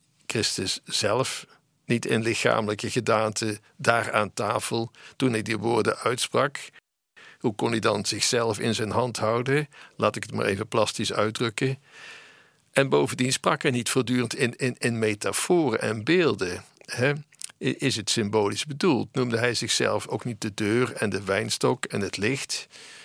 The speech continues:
Ehm, als we het verstand gebruiken om deze woorden te interpreteren, is het duidelijk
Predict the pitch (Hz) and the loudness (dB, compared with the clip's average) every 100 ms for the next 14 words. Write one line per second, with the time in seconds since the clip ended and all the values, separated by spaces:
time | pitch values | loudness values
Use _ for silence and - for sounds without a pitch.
0 | - - - - _ - - 120 120 123 | -20 -20 -20 -20 _ -8 2 2 2 -2
1 | - - - - _ - 139 - - 120 | -10 -18 -20 -20 _ -2 -2 -2 -2 0
2 | - 190 185 - 110 113 120 113 117 101 | 2 2 2 -2 0 2 0 0 -2 -4
3 | - _ _ _ 123 123 120 107 120 127 | -8 _ _ _ -2 2 2 0 0 2
4 | 120 113 127 113 110 104 - 139 139 139 | 2 0 -2 -2 -6 -6 0 2 2 2
5 | 135 - _ - - - _ 131 - 95 | -2 -6 _ -20 -20 -20 _ 0 0 0
6 | 120 135 131 120 - | 2 2 2 -2 -8